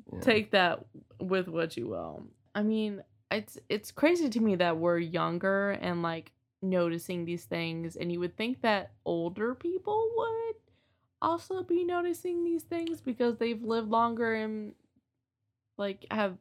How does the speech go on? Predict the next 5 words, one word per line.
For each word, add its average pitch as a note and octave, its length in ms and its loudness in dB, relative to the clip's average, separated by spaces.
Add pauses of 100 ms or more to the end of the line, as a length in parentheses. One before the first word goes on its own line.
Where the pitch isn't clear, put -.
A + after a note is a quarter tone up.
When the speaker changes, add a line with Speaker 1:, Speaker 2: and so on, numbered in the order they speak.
(100)
Speaker 2:
had G#3 320 0
longer G3+ 440 2
to G3 200 -12
see G3+ 340 -12
changes, G3+ 1000 -4